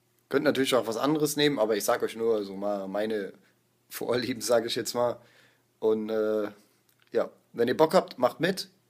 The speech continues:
Ihr braucht euch nicht großartig anmelden. Sagt einfach, ihr seid dabei. Und dann schickt ihr mir einen Track. Ähm, ich würd mal sagen, Zeit, äh,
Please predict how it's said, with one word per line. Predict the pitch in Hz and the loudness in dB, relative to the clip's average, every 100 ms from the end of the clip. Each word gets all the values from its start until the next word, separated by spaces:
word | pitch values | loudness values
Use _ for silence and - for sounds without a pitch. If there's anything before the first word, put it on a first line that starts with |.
| _ _ | _ _
Ihr | - | -12
braucht | 113 156 | -6 -4
euch | 127 | -2
nicht | 127 135 | -2 -2
großartig | - 143 131 107 | 2 6 6 4
anmelden. | 143 151 151 151 151 151 - - | -2 4 6 6 2 -4 -16 -2
Sagt | 131 123 | 2 4
einfach, | 139 131 | 2 4
ihr | 123 | 6
seid | 127 117 | 6 6
dabei. | 98 120 151 156 - _ _ _ _ _ _ _ _ _ _ _ - | 6 8 8 6 -4 _ _ _ _ _ _ _ _ _ _ _ -8
Und | 120 120 113 | -4 -2 2
dann | 117 117 - | 2 0 -6
schickt | - 143 | -6 -2
ihr | 139 | 2
mir | 135 | 2
einen | 131 | 2
Track. | 117 101 - - - - _ | 0 0 -6 -20 -20 -20 _
Ähm, | - 123 123 123 123 131 - _ _ _ _ _ _ _ _ _ _ - | 4 6 6 4 2 -4 -12 _ _ _ _ _ _ _ _ _ _ -14
ich | - - _ - | -14 -16 _ -8
würd | 139 160 | 0 2
mal | 151 127 | 4 6
sagen, | 135 143 160 156 | 8 10 10 8
Zeit, | 143 147 139 165 160 - - _ | 0 4 6 6 4 -4 -4 _
äh, | 135 135 135 131 | -4 -2 0 -2